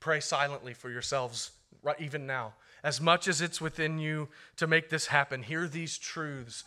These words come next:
with fresh ears this morning and allow the goodness of the gospel of Jesus Christ to wash over you once again. And by God's grace, we will leave here marveling and rejoicing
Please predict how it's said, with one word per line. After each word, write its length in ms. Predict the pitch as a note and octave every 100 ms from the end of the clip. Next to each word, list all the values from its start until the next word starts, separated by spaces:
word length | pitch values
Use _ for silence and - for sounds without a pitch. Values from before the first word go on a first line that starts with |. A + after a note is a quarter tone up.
| - -
with 160 | C#3+
fresh 480 | - - D3 D3 -
ears 400 | C#3 C3+ A#2+ -
this 200 | C3+ B2
morning 280 | C#3 A2+ G2+ - _ _ _ _ _ _ _ -
and 120 | D3+
allow 380 | D#3 D3 D#3+ E3
the 140 | D#3
goodness 760 | C3 A#2+ C#3 C#3 C3 A2 - - - -
of 140 | - C#3+
the 80 | C#3+
gospel 500 | C#3 C#3+ C3+ D3+ C#3+
of 140 | C3
Jesus 460 | A2 C#3+ C#3 C#3 -
Christ 400 | C3+ B2 - -
to 80 |
wash 340 | A#2+ B2 C3 -
over 240 | B2+ A#2+
you 160 | A#2+ A#2
once 300 | A#2+ A#2+ -
again. 340 | A2 A2+ G#2+ - - -
And 140 | B2 A#2+
by 160 | A#2+
God's 360 | A2+ B2 B2+ B2
grace, 360 | B2 A#2 A2 B2+
we 80 |
will 120 | A#2+ A#2
leave 340 | A2+ A#2+ A#2
here 300 | A2+ G2 F#2 _ _ _ _ -
marveling 680 | G#2+ A#2+ B2 A#2 A#2 G2 F2+ - _ - -
and 180 | A#2 A2+
rejoicing 840 | A2 G2+ G2+ A#2 A#2 A#2 A#2+